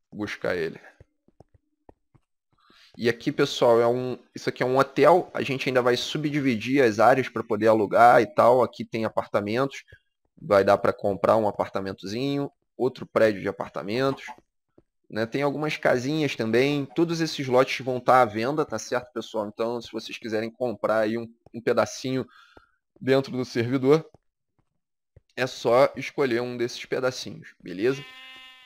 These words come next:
Aqui, como vocês podem ver, a gente tem uma estação de brewing,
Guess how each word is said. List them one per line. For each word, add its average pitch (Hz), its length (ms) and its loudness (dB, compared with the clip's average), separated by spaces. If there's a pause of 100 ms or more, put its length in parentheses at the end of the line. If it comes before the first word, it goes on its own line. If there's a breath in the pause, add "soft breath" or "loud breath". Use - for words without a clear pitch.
Aqui, 143 280 -4
como 143 220 -6
vocês 139 220 -8
podem 135 280 -6
ver, 110 120 -4
a 110 60 -4
gente 117 220 -10
tem 123 120 -8
uma 120 300 -10
estação - 460 -8
de 110 120 -12
brewing, 139 480 -4